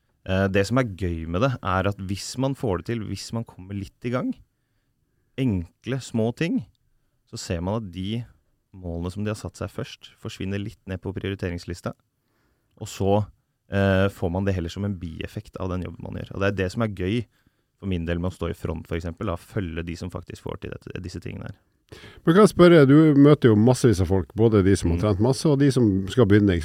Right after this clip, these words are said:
Speaker 2: sant, for første eller andre eller tredje gang i livet sitt. Hva er de rareste ideene eller planene du har vært borte i fra folk som skal i gang med å trene for å enten gå ned i vekt eller et eller annet annet mål, men som du bare skjønner at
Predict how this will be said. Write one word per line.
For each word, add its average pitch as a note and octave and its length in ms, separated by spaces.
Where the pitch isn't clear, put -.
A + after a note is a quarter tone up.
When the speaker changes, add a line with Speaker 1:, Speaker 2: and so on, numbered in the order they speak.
Speaker 2:
sant, - 80
for G2 100
første G#2+ 300
eller F2 120
andre F2+ 200
eller E2+ 80
tredje F#2+ 240
gang F2 100
i F2 80
livet F#2+ 140
sitt. - 180
Hva D3+ 240
er F3 200
de C3+ 280
rareste B2 840
ideene A2+ 760
eller G#2 220
planene A#2+ 640
du G#2 160
har G2+ 180
vært G#2 200
borte A#2 460
i G2+ 360
fra A2+ 220
folk C3 300
som F#2 760
skal A2 340
i B2 40
gang A#2 200
med F2 140
å - 20
trene G2+ 380
for F#2+ 180
å F2+ 180
enten F#2 280
gå F2+ 120
ned F#2 200
i - 20
vekt - 260
eller D#2+ 480
et E2+ 160
eller F2+ 100
annet D#2+ 80
annet F#2 180
mål, F2+ 200
men F#2+ 140
som G2 260
du G2+ 120
bare F#2+ 180
skjønner G#2+ 280
at - 120